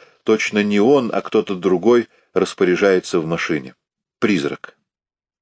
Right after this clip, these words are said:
Ну, когда я спросил тебя, я имел в виду не здоровье,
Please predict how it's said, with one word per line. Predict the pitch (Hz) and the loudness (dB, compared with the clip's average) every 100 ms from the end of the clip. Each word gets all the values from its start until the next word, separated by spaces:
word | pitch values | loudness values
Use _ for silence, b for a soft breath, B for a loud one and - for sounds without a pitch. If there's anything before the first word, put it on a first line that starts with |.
| _ _ _ _ _ _ _ _ | _ _ _ _ _ _ _ _
Ну, | 82 95 | -16 -2
когда | 92 76 85 | -2 2 2
я | 85 | 2
спросил | - 90 - 95 | 0 -2 2 -2
тебя, | - 92 90 90 87 _ _ _ | -2 0 2 2 -2 _ _ _
я | 76 80 80 | -4 2 2
имел | 80 87 87 | 2 2 2
в | 80 | 0
виду | 76 80 78 87 | -2 -2 0 0
не | 85 85 | 0 -4
здоровье, | 73 82 101 120 87 67 | 0 2 2 2 0 -6